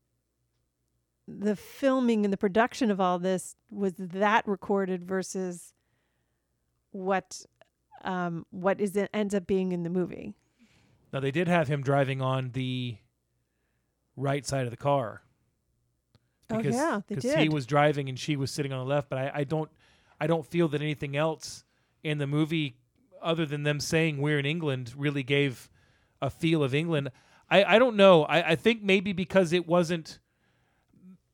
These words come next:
Speaker 2: because nobody was being charged at that point, that, 'cause they were trying to decide, essentially it was a grand jury,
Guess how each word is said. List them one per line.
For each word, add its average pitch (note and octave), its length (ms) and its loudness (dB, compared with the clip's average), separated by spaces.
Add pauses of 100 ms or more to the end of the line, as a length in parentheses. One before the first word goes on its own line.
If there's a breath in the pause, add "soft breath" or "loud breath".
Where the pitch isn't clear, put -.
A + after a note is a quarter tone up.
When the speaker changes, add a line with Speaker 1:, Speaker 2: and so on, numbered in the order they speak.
(1200)
Speaker 2:
because F3+ 360 0
nobody G3+ 420 2
was D#3+ 180 0
being F3+ 280 -2
charged D#3+ 600 2 (1200)
at D#3+ 120 -2
that F#3 200 2
point, F#3+ 280 0 (380)
that, F3 140 -4
'cause D#3+ 380 -2
they F3 200 4
were G#3 160 0
trying F3+ 400 0
to F3 160 -4
decide, D#3+ 800 0 (720)
essentially A#3 560 0
it G3 80 0
was E3+ 140 0
a E3 40 2
grand D3+ 320 4
jury, B2 360 -4